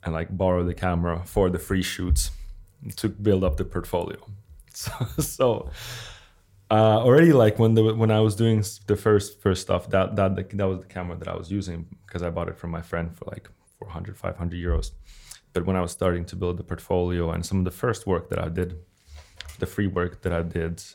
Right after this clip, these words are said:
and maybe even a couple of paid works that I did, was actually with the rented camera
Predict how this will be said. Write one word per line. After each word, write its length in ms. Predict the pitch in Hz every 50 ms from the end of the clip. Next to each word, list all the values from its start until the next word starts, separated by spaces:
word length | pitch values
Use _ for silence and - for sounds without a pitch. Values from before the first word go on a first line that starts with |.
| - -
and 220 | - - - -
maybe 220 | 87 87 85 85
even 200 | 87 90 90 82 95
a 60 | 95
couple 340 | - - - - - - -
of 120 | - -
paid 180 | - - - -
works 240 | - - 104 - -
that 140 | - -
I 40 | -
did, 300 | 85 80 90 87 87 87 - _ _ _ - - - _ _ _ -
was 200 | - 92 85 87
actually 460 | 85 85 - - - 90 87 87 85
with 180 | 85 82 -
the 160 | - - - - - -
rented 600 | 90 87 90 87 87 87 82 - - - 87 82 - _ _ _ _ _ _
camera 440 | - - 82 85 85 82 82 85